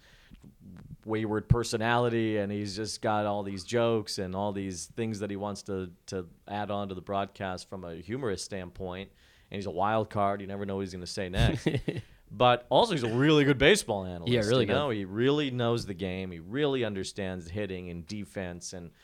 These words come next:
Speaker 1: uh, even how a pitcher is working. And, of course, Ron is, is so articulate and, and so,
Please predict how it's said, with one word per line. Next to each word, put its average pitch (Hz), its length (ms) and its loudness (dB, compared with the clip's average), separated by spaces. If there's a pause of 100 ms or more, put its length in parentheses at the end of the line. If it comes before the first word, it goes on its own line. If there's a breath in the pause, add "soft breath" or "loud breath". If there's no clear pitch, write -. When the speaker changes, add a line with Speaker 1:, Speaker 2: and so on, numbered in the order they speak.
(220 soft breath)
Speaker 1:
uh, 98 140 -10
even 120 240 -6
how 104 260 -2
a 95 60 -4
pitcher 95 360 -6
is 90 140 -10
working. 95 400 -4
And, 98 80 -6
of 95 80 -12
course, 101 240 -2
Ron 92 300 -4
is, 80 160 -14
is 82 180 -14
so 98 180 -6
articulate 87 720 -8
and, 82 280 -14
and 85 200 -16
so, 92 380 -4